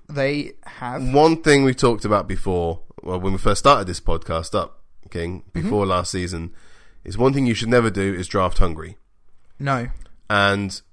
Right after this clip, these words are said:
Speaker 2: the forty-niners, although some people might say they've been overspending on some players,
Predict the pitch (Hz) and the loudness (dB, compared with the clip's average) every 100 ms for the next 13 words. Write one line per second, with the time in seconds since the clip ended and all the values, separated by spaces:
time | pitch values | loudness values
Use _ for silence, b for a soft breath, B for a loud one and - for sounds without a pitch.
0 | _ - 101 170 151 147 147 95 107 113 | _ -12 0 2 4 4 4 2 -2 -4
1 | 101 113 131 123 - 135 127 139 139 127 | -6 -2 0 -2 -4 -2 4 4 4 2
2 | 135 127 131 131 135 131 123 113 107 107 | 0 2 2 2 2 2 2 2 0 -2
3 | 101 101 101 113 | 0 0 0 -2